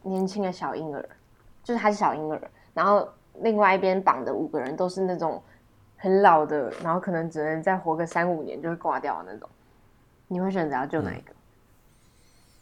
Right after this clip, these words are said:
Speaker 2: 哦，轨道在哪一条路上？这很重要。
Speaker 1: 在要撞小婴儿那条路上。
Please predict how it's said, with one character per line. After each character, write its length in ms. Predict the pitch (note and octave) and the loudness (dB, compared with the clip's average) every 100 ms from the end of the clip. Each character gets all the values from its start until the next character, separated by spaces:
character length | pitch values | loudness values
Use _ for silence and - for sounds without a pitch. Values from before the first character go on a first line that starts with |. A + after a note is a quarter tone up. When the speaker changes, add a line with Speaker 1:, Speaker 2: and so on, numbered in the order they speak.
| _ _ - - - - | _ _ -20 -20 -20 -14
Speaker 2:
哦， 680 | F#2+ F2 F#2+ G#2 F#2+ C2 - - - - | -8 -4 -2 0 0 -2 -8 -20 -20 -6
轨 140 | A#2 G#2 | 0 4
道 160 | B2+ | 4
在 160 | A#2+ A#2 | 4 0
哪 180 | F2+ E2+ | -2 -4
一 140 | F2 | -6
条 220 | F2+ D#2+ | -6 -4
路 180 | E2 E2 | -4 -8
上？ 260 | - C#2+ - _ _ _ - | -8 -10 -12 _ _ _ -16
这 140 | - G#2+ | -4 -4
很 120 | E2 | -2
重 160 | F2 E2 | -6 -6
要。 160 | D#2+ - | -8 0
Speaker 1:
在 600 | A3+ G#3 G3 F#3 F3+ E3 - _ _ _ _ | 4 6 4 2 -4 -6 -12 _ _ _ _
要 140 | A3 | -4
撞 240 | G#3+ A3 G3+ | 0 0 0
小 180 | F3+ D3 | -2 -4
婴 180 | F3 | -4
儿 100 | E3 | -4
那 140 | D3 D3+ | -4 -8
条 140 | D#3 | -10
路 160 | - E3 | -12 -14
上。 160 | F#3+ | -16